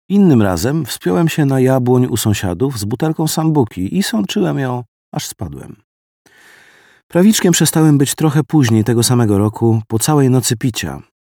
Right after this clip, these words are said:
w sypialni Lona, gdzie w sztok pijane leżały już cztery inne osoby. Pamiętam ciemne panele imitujące drewno,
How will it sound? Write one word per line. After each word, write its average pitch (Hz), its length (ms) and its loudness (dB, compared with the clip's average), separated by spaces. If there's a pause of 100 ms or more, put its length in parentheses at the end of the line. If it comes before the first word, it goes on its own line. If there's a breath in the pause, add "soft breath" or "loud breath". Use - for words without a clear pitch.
(140)
w - 40 -8
sypialni 180 460 4
Lona, 110 400 2
gdzie 101 200 -4
w - 80 -8
sztok - 280 -4
pijane 123 380 -2
leżały 113 320 0
już 104 200 0
cztery 120 340 -2
inne 107 300 2
osoby. 87 400 -8 (840 soft breath)
Pamiętam 175 380 -2
ciemne 170 340 0
panele 135 480 -2
imitujące 123 560 -2
drewno, 82 500 -2